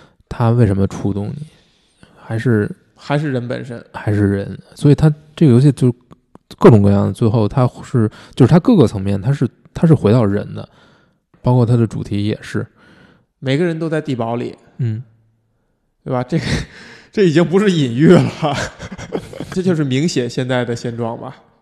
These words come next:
Speaker 1: 对。
Speaker 2: 我们都用全息影像来对话，就像我们都在微信上对话，斗表情包，是吧？某些人
Speaker 1: 嗯。
Speaker 2: 一次一连给我发十多个表情包，<laughs>我手机里一个表情包都没有。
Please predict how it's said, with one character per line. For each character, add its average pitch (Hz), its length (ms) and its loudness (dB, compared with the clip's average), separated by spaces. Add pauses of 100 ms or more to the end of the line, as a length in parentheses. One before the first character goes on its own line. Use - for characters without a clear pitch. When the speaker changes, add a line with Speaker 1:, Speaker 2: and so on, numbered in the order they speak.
(120)
Speaker 1:
对。 104 160 -20 (800)
Speaker 2:
我 131 80 -8
们 127 100 -8
都 156 80 -2
用 170 140 -2
全 135 200 -6
息 156 200 -6
影 117 160 -6
像 135 260 -4
来 117 100 -4
对 117 220 -6
话， 120 240 -8
就 135 140 -8
像 127 200 -4
我 117 120 -6
们 120 220 -8
都 135 140 -6
在 127 220 -4
微 131 160 -6
信 131 180 -6
上 117 140 -6
对 127 160 -8
话， 117 240 -12 (500)
斗 147 140 0
表 117 160 -4
情 120 180 -8
包， 131 240 -4 (220)
是 - 80 -14
吧？ 120 240 -6
某 113 140 -6
些 131 120 -2
人 120 240 -4
Speaker 1:
嗯。 90 100 -16 (600)
Speaker 2:
一 127 80 -10
次 127 320 -4
一 131 140 -2
连 131 200 -2
给 127 60 -6
我 131 80 0
发 127 180 0
十 127 200 -4
多 135 100 2
个 123 60 0
表 - 320 -4
情 127 180 -10
包， 123 260 -6 (540)
<laughs> 226 640 -8
我 127 80 -4
手 131 160 -2
机 127 120 -2
里 123 180 -2
一 120 60 -4
个 131 80 -2
表 120 120 -2
情 113 120 -6
包 117 120 -2
都 123 80 0
没 120 140 -2
有。 123 240 -8